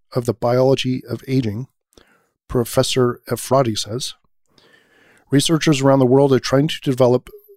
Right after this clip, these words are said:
pharmacological and environmental interventions that enable telomere en-, elongation. Our H B O T protocol was able to achieve this, proving that the aging process can in fact be reversed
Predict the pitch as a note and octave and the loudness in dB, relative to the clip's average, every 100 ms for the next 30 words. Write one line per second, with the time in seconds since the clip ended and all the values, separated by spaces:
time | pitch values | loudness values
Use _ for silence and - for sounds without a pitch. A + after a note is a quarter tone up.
0 | _ - C3+ E3+ E3+ D#3+ C#3 B2 B2+ B2+ | _ -2 0 0 -2 0 2 2 0 0
1 | B2 A2+ - A#2+ B2 A#2 C3 C#3+ C3 B2+ | -2 -4 -4 -2 -2 0 2 4 4 2
2 | A#2+ A#2+ - C3 - B2+ D3+ - G#2 - | 0 -2 -2 -2 0 0 0 0 -8 -10
3 | - B2 B2 B2+ B2+ - C3+ C#3+ B2+ B2 | -2 2 4 4 2 -2 0 2 2 0
4 | A#2+ C3+ B2 A#2 _ _ _ _ - C#3+ | -2 -4 -4 -4 _ _ _ _ 2 4
5 | C#3 C3+ B2 C3+ A2+ G#2 _ _ _ _ | 6 4 4 2 -2 -14 _ _ _ _
6 | - C3 C3+ D3+ - D#3+ D3+ C#3+ - E3+ | -2 0 2 0 0 2 4 2 0 0
7 | D3 B2 - A#2 A2 - _ - B2 C3 | 2 0 -2 -6 -6 -10 _ -6 2 4
8 | B2+ - B2 B2 - F3+ D#3 - - - | 2 -2 -2 -2 0 -2 -2 -6 -6 -8
9 | _ _ _ _ _ - D#3+ D#3+ D3 C3+ | _ _ _ _ _ 2 4 6 4 0
10 | C#3 B2+ C#3+ D#3+ F3 - C3+ - B2 - | -2 0 0 0 -2 0 -2 0 -2 -2
11 | - E3 D#3 - B2+ - A#2+ A2+ A2 C#3 | 0 0 0 -2 -4 -4 -4 -4 2 0
12 | G3 - | 2 -6